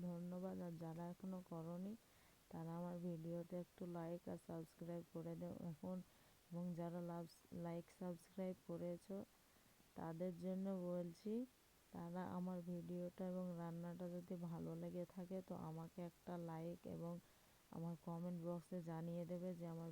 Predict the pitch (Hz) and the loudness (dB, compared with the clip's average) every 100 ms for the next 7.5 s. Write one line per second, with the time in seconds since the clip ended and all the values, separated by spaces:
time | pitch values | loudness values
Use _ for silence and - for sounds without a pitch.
0 | 160 165 156 170 170 175 - 185 - 170 | 0 0 2 0 2 -2 -2 -4 -2 -2
1 | 160 165 185 180 180 165 156 147 - 151 | 0 0 0 2 2 2 0 -2 -6 -8
2 | 151 - - - - - - - - - | -8 -12 -20 -20 -20 -20 -20 -20 -20 -20
3 | - - - 165 165 180 170 175 170 185 | -18 -10 -4 0 2 2 4 2 4 2
4 | 175 180 185 170 170 170 175 175 180 180 | 2 2 0 0 0 0 2 0 0 0
5 | 180 180 180 - 165 165 175 190 185 180 | 2 2 0 -2 -2 0 2 2 2 2
6 | - 185 180 175 185 180 170 170 170 170 | 0 0 0 0 -2 0 -2 0 -2 -2
7 | 170 170 175 175 | -2 -2 -2 0